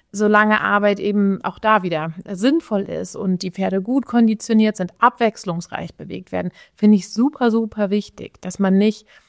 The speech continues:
in einer Sparte immer nur das eine macht, sondern wirklich, wirklich verschieden. Auch so eine, ja, gewisse mentale Stimulation. Das finde, finden wir auch wichtig. Und das sollten wir für die Pferde nicht vergessen. Und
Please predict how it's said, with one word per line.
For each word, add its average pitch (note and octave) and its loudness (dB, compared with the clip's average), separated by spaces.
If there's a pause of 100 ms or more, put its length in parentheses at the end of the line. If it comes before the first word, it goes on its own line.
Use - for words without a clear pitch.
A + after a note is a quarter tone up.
(140)
in G3+ 0
einer G#3 2
Sparte - -2
immer G3+ 0
nur F#3+ 0
das F3+ -6
eine G3+ -4
macht, G3 -2
sondern F3 -8
wirklich, G#3+ -4
wirklich G3 -6
verschieden. A3 -2 (420)
Auch G#3+ 2
so A#3 0
eine, G#3 4 (300)
ja, G#3 0
gewisse G#3+ 0
mentale G3+ 2
Stimulation. F#3 0 (400)
Das F#3+ -2
finde, A#3 6
finden F#3+ 2
wir G#3 0
auch D3 -8
wichtig. - -20
Und F#3+ 0
das F3+ -2
sollten G3 2
wir F3+ 2
für - -6
die E3+ -6
Pferde F3+ -4
nicht F#3 -2
vergessen. F3 -10
Und F#3 0